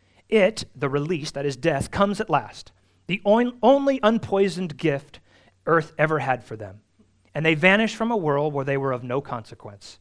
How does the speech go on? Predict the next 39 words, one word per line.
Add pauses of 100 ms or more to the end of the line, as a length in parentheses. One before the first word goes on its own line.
(300)
a
world
which
will
lament
them
a
day (340)
and
forget
them (220)
forever." (1900)
That's
what
we're
talking
about. (640)
One
scholar
said
the
best
definition
of
the
word
vanity
here
in
this
book
is
the
word
puzzling. (1300)
This
whole
life
thing